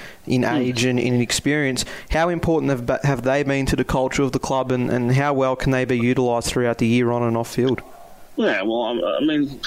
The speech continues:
Speaker 2: they're massively important. I mean, Jack Smith's an elite player at this level, and we know that, and he's had a blistering start to the season, and,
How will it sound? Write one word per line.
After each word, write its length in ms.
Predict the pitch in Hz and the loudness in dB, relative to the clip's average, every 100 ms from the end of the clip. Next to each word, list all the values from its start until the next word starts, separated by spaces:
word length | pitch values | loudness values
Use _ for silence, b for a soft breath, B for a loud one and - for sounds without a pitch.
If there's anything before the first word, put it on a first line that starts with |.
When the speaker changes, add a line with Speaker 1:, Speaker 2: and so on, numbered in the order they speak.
| - | -6
Speaker 2:
they're 360 | - 131 156 147 | -2 0 2 2
massively 580 | 127 127 - 104 101 | 0 0 -2 -2 -2
important. 480 | 98 101 101 92 90 | -2 -2 -2 -2 -2
I 160 | 98 104 | -2 -2
mean, 100 | 104 | -2
Jack 240 | - - | -2 -2
Smith's 340 | - 110 101 - | -2 -2 -2 -2
an 80 | 104 | 0
elite 340 | 104 110 - | 0 0 -2
player 380 | - 107 113 104 | -4 -2 -2 -2
at 80 | - | -4
this 240 | 107 - | -4 -2
level, 360 | 113 117 117 107 - | -2 -2 -4 -8 -6
and 100 | 104 | -2
we 100 | 107 | 0
know 200 | 110 110 | 0 -2
that, 200 | 113 113 | -4 -2
and 80 | 110 | -2
he's 160 | 107 | 0
had 140 | 113 107 | -2 -2
a 140 | 104 B B - - | -4 B B -10 -2
blistering 440 | 135 - 120 113 | -2 0 0 0
start 320 | - 120 117 | -2 -4 -2
to 100 | 110 | -2
the 80 | 107 | -2
season, 580 | 104 123 127 123 120 113 | -2 0 0 0 2 2
and, 200 | 110 | 0